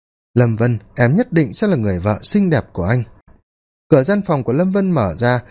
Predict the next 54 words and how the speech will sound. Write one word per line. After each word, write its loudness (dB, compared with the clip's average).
bốn 2
người 2
đang 0
ngồi 0
chờ -2
ngoài 0
khẩn -2
trương 0
nhìn 0
Hàn -2
Vũ -4
Tích, 0
thấy 2
nàng 0
đi 0
ra, 0
mọi -4
người 0
đều -2
đứng 0
lên. 2
"Đẹp 2
quá." 0
Lúc 4
Hàn 0
Vũ -2
Tích -4
từ 2
gian -4
phòng -2
của -2
Lâm 0
Vân 0
đi 0
ra, 0
cảm -4
giác -4
đầu 0
tiên 2
khi 4
bốn -2
người 0
nhìn -2
thấy -2
nàng 2
đó 0
chính -2
là 0
thấy -2
Hàn -2
Vũ -6
Tích 0
quá -2
đẹp. 0